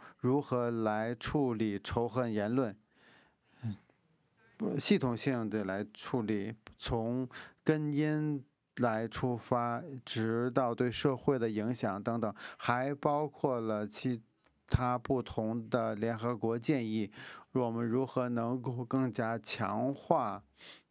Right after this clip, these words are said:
嗯，此类的行为。我们也针对社会，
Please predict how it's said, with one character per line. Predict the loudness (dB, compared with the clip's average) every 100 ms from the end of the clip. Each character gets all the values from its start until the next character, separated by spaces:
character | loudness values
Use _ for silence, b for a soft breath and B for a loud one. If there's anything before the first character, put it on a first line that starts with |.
| _
嗯， | -2 0 0 -2
此 | 0
类 | 0
的 | 0
行 | -2 0
为。 | 0
我 | 0 0
们 | 2
也 | 2 0
针 | -4 0 2 2 0 0
对 | 0 2 -2 -4 -8
社 | 0 2 2 -6 -18 _ _ B B B B
会， | -4 4 4 4 2 0